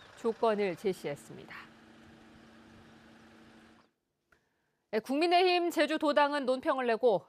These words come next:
더불어민주당은 고기철 예비후보의 사삼 발언의 진위를 왜곡하며 선동하지 말라고 주장했습니다.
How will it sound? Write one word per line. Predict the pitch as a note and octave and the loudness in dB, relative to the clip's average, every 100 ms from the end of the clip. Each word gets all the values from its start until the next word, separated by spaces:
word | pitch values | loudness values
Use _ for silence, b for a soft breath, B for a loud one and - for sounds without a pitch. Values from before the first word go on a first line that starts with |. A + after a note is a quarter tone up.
| - | -12
더불어민주당은 | A3+ G#3+ B3+ C4 B3 B3 A#3 F#3+ E3+ C4+ _ _ | -4 2 2 2 -2 -2 -2 0 -6 -10 _ _
고기철 | - A#3 D4 D4+ E4+ B3+ | -8 -4 -4 0 2 4
예비후보의 | A3 A3 C4 C#4 A#3+ A#3+ A#3+ A#3+ G#3+ | 0 0 -4 -6 0 2 4 2 0
사삼 | - G3 F#3 C#4 C#4 | -4 -4 0 0 2
발언의 | B3+ A#3 A3+ A3+ A3 | 2 2 0 -2 -4
진위를 | - B3 B3 A#3 A#3 G3 | -4 -4 -4 0 0 0
왜곡하며 | D#3 G3+ C4+ B3+ B3 A3+ A#3 F#3+ | -2 -4 -4 -4 -6 -2 -2 -4
선동하지 | - C4+ C#4 D4 C#4 A#3 G3+ | -6 -10 -6 -4 -4 -6 -6
말라고 | D3+ D#3+ F3+ E3+ E3+ D3+ | -6 -4 -4 -4 -6 -8
주장했습니다. | D3+ F#3+ F3 D3+ F3 - C3+ C3+ - | -10 -8 -6 -6 -12 -14 -18 -12 -12